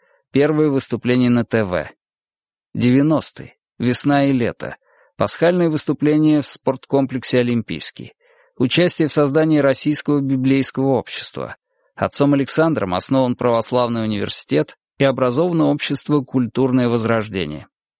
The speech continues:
Май. Участие в религиозных конгрессах в Германии. Посещение Брюсселя и знакомство с Ириной Пасновой. Издательство «Жизнь с Богом». Лето. Осуществлена серия религиозных передач для детей на радио.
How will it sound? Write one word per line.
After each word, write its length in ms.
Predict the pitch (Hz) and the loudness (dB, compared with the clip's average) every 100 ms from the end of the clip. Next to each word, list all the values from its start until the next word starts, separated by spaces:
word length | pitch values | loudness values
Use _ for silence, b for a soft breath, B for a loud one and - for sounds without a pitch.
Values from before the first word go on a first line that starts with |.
| _ _ _ _ - | _ _ _ _ 0
Май. 380 | 127 117 117 - _ _ _ _ - | 2 2 -2 -10 _ _ _ _ -4
Участие 520 | 131 - 170 - 170 | -2 2 2 2 2
в 40 | |
религиозных 640 | 160 156 143 143 139 131 | 2 2 2 2 4 0
конгрессах 680 | - 117 117 127 135 123 - | 0 -2 0 0 0 -2 -4
в 40 | 131 | -2
Германии. 720 | 127 131 117 85 69 62 - _ _ _ | 0 0 0 -4 -6 -12 -18 _ _ _
Посещение 580 | 127 131 143 175 175 143 | 0 0 2 2 4 4
Брюсселя 760 | 131 123 - 139 156 151 135 | 2 2 2 2 2 2 0
и 120 | 117 131 | -2 0
знакомство 640 | 120 127 156 165 - 156 | 2 2 0 -2 0 0
с 120 | - | 2
Ириной 380 | 135 135 151 147 | 2 2 2 2
Пасновой. 760 | - 135 - 151 113 78 - _ _ _ | 0 -2 0 0 0 -4 -10 _ _ _
Издательство 760 | 127 110 131 135 139 - 127 123 | -2 2 2 0 -4 -2 0 0
«Жизнь 400 | 110 123 113 113 | 2 0 2 0
с 60 | |
Богом». 500 | 101 101 85 64 - _ _ _ _ _ _ _ _ _ _ _ _ - | 0 -2 -2 -6 -16 _ _ _ _ _ _ _ _ _ _ _ _ 0
Лето. 580 | 123 165 151 151 131 B - _ _ | 4 4 2 0 0 B -16 _ _
Осуществлена 880 | 110 - 143 143 - 147 147 170 | -2 0 -2 -2 0 2 4 4
серия 480 | 175 - 170 165 160 | 2 2 2 2 2
религиозных 640 | 151 139 127 135 143 131 - | 2 2 2 2 2 0 0
передач 460 | 123 120 135 135 | -2 2 2 0
для 180 | 127 127 | -2 -2
детей 360 | 120 113 131 131 | 0 0 2 2
на 160 | 127 | 2
радио. 440 | 117 104 92 90 | 2 0 -2 -4